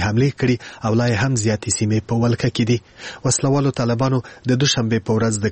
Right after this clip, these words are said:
کابل اوسیدونکو ته خبرداری ورکړ چې پر دې ښار یې پراخې حملې پلان کړي دي او له خلکو یې غوښتي دي چې د تلفاتو د مخنیوي لپاره باید له پوځي مرکزونو څخه لرې ووسي. د ولسمشر ټرمپ ادارې تیره میاشت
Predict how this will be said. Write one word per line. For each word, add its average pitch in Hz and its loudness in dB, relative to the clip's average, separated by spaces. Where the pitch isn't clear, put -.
کابل 123 2
اوسیدونکو 117 0
ته 107 -4
خبرداری 113 0
ورکړ 135 0
چې 120 0
پر 131 0
دې 139 2
ښار 110 -2
یې 98 -2
پراخې 135 -2
حملې 101 2
پلان 110 0
کړي 123 2
دي 110 2
او 110 2
له 110 2
خلکو 123 0
یې 104 2
غوښتي 143 0
دي 131 2
چې 131 0
د 120 -2
تلفاتو 113 0
د 104 -2
مخنیوي 123 2
لپاره 113 -2
باید 123 0
له 101 0
پوځي 107 0
مرکزونو 120 0
څخه - -2
لرې 127 4
ووسي. 120 2
د - -2
ولسمشر 135 0
ټرمپ 131 -2
ادارې 117 0
تیره 117 0
میاشت 110 0